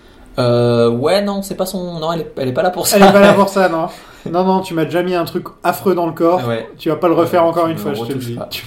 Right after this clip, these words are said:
Speaker 2: me toucheras plus jamais,
Speaker 1: Oui.
Speaker 2: mec. Et ouais, euh... Mais le personnage de Mary est intéressant parce que c'est aussi, euh...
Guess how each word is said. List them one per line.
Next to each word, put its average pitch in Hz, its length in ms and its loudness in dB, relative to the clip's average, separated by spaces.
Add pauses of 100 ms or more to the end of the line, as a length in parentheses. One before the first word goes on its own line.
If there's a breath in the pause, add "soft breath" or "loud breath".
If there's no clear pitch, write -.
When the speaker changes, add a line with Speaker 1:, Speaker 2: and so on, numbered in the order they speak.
Speaker 2:
me 135 60 -10
toucheras 151 380 -4
plus 185 220 -4
jamais, 160 280 -2
Speaker 1:
Oui. 156 60 -4
Speaker 2:
mec. 123 380 -6 (920 loud breath)
Et 151 60 0
ouais, 143 300 4
euh... 127 500 0 (560)
Mais 160 220 -2
le 165 100 -4
personnage 208 380 0
de 208 40 2
Mary 214 240 2
est 214 180 0
intéressant 151 480 -4
parce - 180 -10
que 135 100 -12
c'est 131 200 -6
aussi, 160 380 -4
euh... 120 220 0